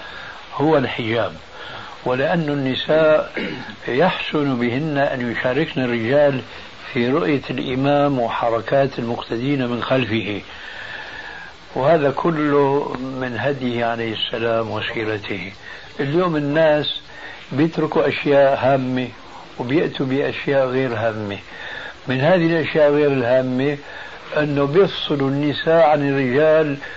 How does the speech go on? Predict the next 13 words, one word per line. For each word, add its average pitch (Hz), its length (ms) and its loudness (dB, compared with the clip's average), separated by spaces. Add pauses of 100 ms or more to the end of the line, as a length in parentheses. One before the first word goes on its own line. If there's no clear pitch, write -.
(280)
بالباطون. 135 800 2 (1120)
ما 160 260 2
في 165 140 -2
ضرورة 135 480 2
لهذا 113 360 0
الفصل، 113 480 -4 (640)
لكن 127 360 -2
الضرورة 135 640 4
اللي 120 200 2
بيوحيها 135 600 2
إليهم 127 680 0 (880)
ما 139 260 2
هي؟ 131 380 4